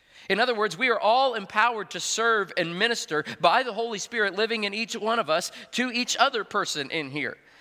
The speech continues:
Every person in here should be occupying his proper place in the body and serving accordingly. I'm an ordained minister.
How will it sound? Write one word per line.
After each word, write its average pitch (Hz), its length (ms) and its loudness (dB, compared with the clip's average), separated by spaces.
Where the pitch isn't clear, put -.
Every 262 340 4
person 240 480 -2
in 220 140 -4
here 127 220 -4
should 175 200 -6
be 185 100 -4
occupying 175 640 -2
his 165 160 -10
proper 208 340 -4
place 180 340 -8
in 180 80 -12
the 170 60 -10
body 165 400 -4
and 147 120 -8
serving 156 420 -6
accordingly. 127 640 -6
I'm 240 220 4
an 226 60 -6
ordained 185 460 -2
minister. 107 460 -8